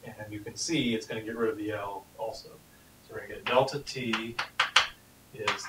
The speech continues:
N, uh, times L over the speed of light,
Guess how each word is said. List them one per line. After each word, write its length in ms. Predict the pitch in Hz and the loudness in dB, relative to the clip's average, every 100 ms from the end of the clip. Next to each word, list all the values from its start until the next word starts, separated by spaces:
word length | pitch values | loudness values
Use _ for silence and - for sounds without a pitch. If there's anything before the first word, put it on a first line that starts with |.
| - | -4
N, 480 | 127 131 143 170 151 - - - - - - - - - | 2 4 2 0 -4 -10 -20 -20 -8 -6 -6 -12 -20 -10
uh, 300 | 104 104 104 104 | -2 0 0 -4
times 460 | - 107 107 - - | 0 2 2 -2 2
L 300 | 127 131 131 | 8 8 8
over 460 | 123 117 110 - 104 | 2 0 -2 -4 -4
the 60 | 98 | -8
speed 300 | - 170 127 | -4 0 2
of 60 | |
light, 320 | - - - | 0 -4 -8